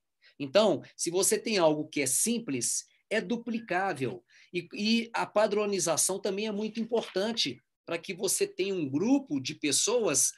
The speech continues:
falando a mesma linguagem. É, é, é um modelo de negócio meio que padronizado. Ok, gente?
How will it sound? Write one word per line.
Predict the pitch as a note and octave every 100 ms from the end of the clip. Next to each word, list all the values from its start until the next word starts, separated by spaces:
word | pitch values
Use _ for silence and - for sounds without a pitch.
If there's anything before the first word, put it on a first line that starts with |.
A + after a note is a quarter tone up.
| - -
falando | - A3 A3+
a | A3+
mesma | F#3+ G3+ F#3+ A3+
linguagem. | B3+ C4+ G#3+ G#3 - C3+ - _
É, | - - -
é, | G3+ F#3
é |
um | G#3
modelo | G#3+ G3+ D3+ G3+ C4 A#3+
de | E3
negócio | F3+ D#3+ D#3+ G#3 - G3
meio | G3 G#3
que | -
padronizado. | A3+ G#3 G#3 F#3+ G3+ G#3 G3 D3 C#3+ G3 B2 F#2+ _ _ _
Ok, | B2+ B2+ A#3 G3
gente? | C3 - - -